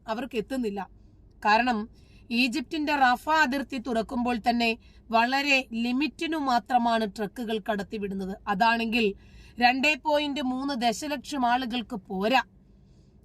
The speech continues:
അങ്ങനത്തെ ഒരു സാഹചര്യമുണ്ട്. ഈ ഹമാസ് നേതാക്കൾ ഇസ്രായേലിനെ വെല്ലുവിളിച്ചിട്ട് ഇപ്പോൾ ഖത്തറിലെത്തിയിരിക്കുന്നു. ഖത്തറിനെ വട്ടമിട്ട് മൊസാദും ഐ ഡി എഫും കറങ്ങുന്നത് കാരണം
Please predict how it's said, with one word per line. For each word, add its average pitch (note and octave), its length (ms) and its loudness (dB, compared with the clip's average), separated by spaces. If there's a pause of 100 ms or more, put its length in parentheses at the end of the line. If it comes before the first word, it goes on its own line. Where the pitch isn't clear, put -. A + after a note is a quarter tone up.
(140)
അങ്ങനത്തെ A3+ 360 -2
ഒരു G#3+ 180 0
സാഹചര്യമുണ്ട്. G3 840 -4 (1120)
ഈ G#3+ 100 4
ഹമാസ് G#3+ 440 4
നേതാക്കൾ A3 520 2 (540)
ഇസ്രായേലിനെ C#4+ 720 2
വെല്ലുവിളിച്ചിട്ട് A#3+ 1000 2
ഇപ്പോൾ G#3+ 400 4 (720)
ഖത്തറിലെത്തിയിരിക്കുന്നു. E4 1080 2 (960)
ഖത്തറിനെ F4 600 4
വട്ടമിട്ട് D4 840 2 (480)
മൊസാദും D4 720 2 (120)
ഐ B3 200 4
ഡി D4 80 2
എഫും D#4+ 480 2
കറങ്ങുന്നത് C4+ 600 2
കാരണം C4 560 2